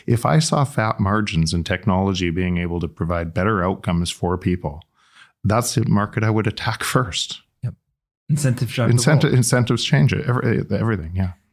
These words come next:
Speaker 2: As we're watching this happen, forget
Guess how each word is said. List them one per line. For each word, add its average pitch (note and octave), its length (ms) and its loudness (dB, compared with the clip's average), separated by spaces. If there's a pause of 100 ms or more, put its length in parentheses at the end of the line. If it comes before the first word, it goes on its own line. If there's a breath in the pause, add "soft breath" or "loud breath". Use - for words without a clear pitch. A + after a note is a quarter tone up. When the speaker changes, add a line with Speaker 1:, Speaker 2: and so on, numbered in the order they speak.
(400)
Speaker 2:
As E3 260 2
we're - 120 -2
watching G2+ 540 -4
this - 400 -10 (160)
happen, - 760 -10 (160)
forget A#2+ 400 -4